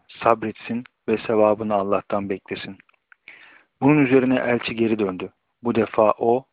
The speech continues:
yani Zeynep, peygambere yeminle gelmesi için tekrar haber gönderdi. Bu haber üzerine Allah Resulü aleyhisselam ve onunla beraber bulunan Sa'd bin Ubade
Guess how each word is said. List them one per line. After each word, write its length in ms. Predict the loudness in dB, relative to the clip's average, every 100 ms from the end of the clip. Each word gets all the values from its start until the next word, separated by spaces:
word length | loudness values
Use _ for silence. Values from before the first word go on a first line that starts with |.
| _ -6
yani 280 | -6 -6
Zeynep, 400 | -6 -4 -4 -4
peygambere 540 | -4 -2 -2 -2 -2 -4
yeminle 480 | -2 -2 0 -2 -4 _ -20 -20 _
gelmesi 460 | 0 0 0 -4 -6
için 220 | -4 -6
tekrar 380 | -4 -6 -2 -2
haber 300 | 0 0 0
gönderdi. 580 | -2 -6 -4 -4 -6 -12 _ _ _ _ _ _ 0
Bu 160 | 4
haber 280 | 4 4 2
üzerine 400 | 0 0 0 0
Allah 360 | 0 0 -2 -2
Resulü 280 | -6 0
aleyhisselam 640 | 0 2 -2 0 2 4 4
ve 100 | 0
onunla 420 | 0 0 2 2
beraber 520 | 2 2 4 4 2
bulunan 460 | 0 -6 -2 -2 -4
Sa'd 300 | -12 -2 -2 -2 -6
bin 220 | -6 -6 -8
Ubade 520 | 0 2 2 -2